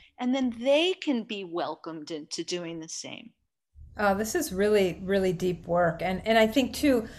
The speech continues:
Speaker 2: like, I like how you're explaining the, the history and how it, it sort of settles in your body and the response that your body has and holds on to.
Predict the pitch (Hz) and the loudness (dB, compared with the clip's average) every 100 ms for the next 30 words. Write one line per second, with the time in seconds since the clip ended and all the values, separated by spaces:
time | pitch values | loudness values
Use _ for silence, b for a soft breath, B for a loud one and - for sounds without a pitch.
0 | B 226 226 220 226 240 240 254 214 202 | B 8 12 12 12 10 8 4 4 4
1 | 196 190 190 - - 196 190 185 180 175 | 2 2 -2 -6 -2 0 2 0 0 4
2 | 170 151 - 170 208 - - 170 170 165 | 4 4 0 0 -4 -8 -8 -4 -2 -2
3 | 165 180 175 170 - B B B 185 180 | 0 2 4 2 -2 B B B -6 -4
4 | 208 180 165 - 190 190 175 180 170 165 | -2 -2 -2 2 4 4 2 0 0 2
5 | 165 165 170 165 165 160 165 - 170 165 | 4 4 2 2 2 0 -2 -4 -2 -2
6 | 165 156 170 170 170 160 160 160 160 160 | -2 -6 -6 0 2 2 -2 -4 -4 -2
7 | 160 170 160 165 165 165 165 165 165 170 | -4 -4 -4 -2 -2 0 0 0 -2 -4
8 | 160 160 | -4 -4